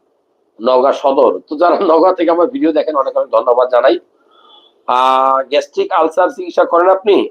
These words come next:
আমিনুল ইসলাম। ভাইয়া, গ্যাস্ট্রিক আলসারটা কেমনে বুঝলেন? গ্যাস্ট্রিক আলসার বলতে আসলে আমরা তো সব রকমের রুগী আমাদেরকে দেখতে হয়। আপনার প্রবলেম গুলো আমাদের সাথে শেয়ার করতে পারেন,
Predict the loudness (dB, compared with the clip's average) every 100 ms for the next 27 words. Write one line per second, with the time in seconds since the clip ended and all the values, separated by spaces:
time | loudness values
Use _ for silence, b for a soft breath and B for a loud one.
0 | _ 0 0 2 0 0 -2 _ -2 -2
1 | _ _ _ _ _ _ 0 2 2 2
2 | -2 -2 _ -2 -2 -6 0 0 2 0
3 | 0 0 0 0 0 -2 -8 -6 -8 _
4 | -2 -2 -2 -6 -2 -2 2 0 2 2
5 | 2 2 -2 -2 _ _ _ _ 0 0
6 | -2 -4 0 0 2 0 2 2 2 2
7 | 2 2 0 -2 -4 0 -2 -2 -6 -10
8 | -20 _ _ _ -6 -6 -2 -2 2 0
9 | 2 0 2 2 2 -2 -6 -8 0 0
10 | 0 -2 0 0